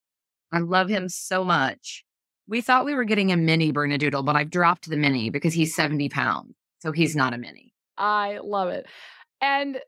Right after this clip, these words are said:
Speaker 2: last but not least, for quick questions, what are you grateful for right now?
Speaker 1: Right now in this moment, Rosie Ward, I'm so grateful for you because you care so much about the work that you do,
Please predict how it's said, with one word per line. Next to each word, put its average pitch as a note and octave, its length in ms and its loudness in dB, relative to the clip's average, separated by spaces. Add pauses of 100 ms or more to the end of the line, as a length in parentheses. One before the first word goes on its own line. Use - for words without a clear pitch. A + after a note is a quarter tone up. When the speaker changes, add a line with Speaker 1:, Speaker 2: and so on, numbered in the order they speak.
(320)
Speaker 2:
last C4 460 -2
but - 140 -8
not C4 260 4
least, C4 220 -2
for - 100 -2
quick - 240 0
questions, G3 720 0
what A3+ 360 2
are D#4+ 40 0
you D#4 160 -2
grateful G#3+ 320 0
for E3+ 260 0
right D#3+ 200 0
now? G#2+ 340 -8 (560)
Speaker 1:
Right A3 240 2
now D#4 140 2
in C#4+ 40 0
this C4+ 180 -2
moment, E3 480 0
Rosie F3 280 2
Ward, D#3 260 2
I'm D#3 140 4
so E3 140 -2
grateful - 280 -2
for D3+ 140 -6
you C3+ 340 0 (460)
because G3 720 0 (280)
you C4 500 2
care C#4+ 260 4
so D4+ 260 -4
much D3+ 340 0 (120)
about C#3 480 0 (220)
the E3+ 120 0
work F#3+ 300 0
that A3 160 0
you F#3 140 4
do, D3+ 420 2